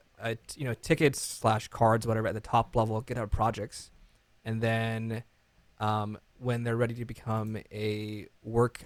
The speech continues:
item that I'm gonna tackle, I'll convert them into an issue and attach them to the, uh, specific repo we're using, uh, the code base repo. And then, um,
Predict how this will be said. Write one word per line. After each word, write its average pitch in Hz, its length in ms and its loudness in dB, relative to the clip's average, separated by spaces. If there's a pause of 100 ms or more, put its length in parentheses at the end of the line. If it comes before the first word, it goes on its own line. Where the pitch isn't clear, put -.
(100)
item 113 320 0
that 107 260 0
I'm 113 80 -6
gonna 110 140 -4
tackle, 143 560 2
I'll 117 120 -4
convert 120 460 0
them 123 140 -4
into 117 200 -6
an 110 120 -4
issue 110 340 -4
and 117 100 -8
attach - 320 2
them 113 160 -6
to 113 260 -2
the, 107 420 -6 (560)
uh, 101 260 0 (300)
specific 127 340 0
repo 113 320 2
we're 104 80 0
using, 107 360 -4 (480)
uh, 107 140 2
the 107 60 0
code 127 180 8
base 110 200 2
repo. 113 360 -4 (720)
And 113 160 2
then, 113 480 2 (220)
um, 107 480 -2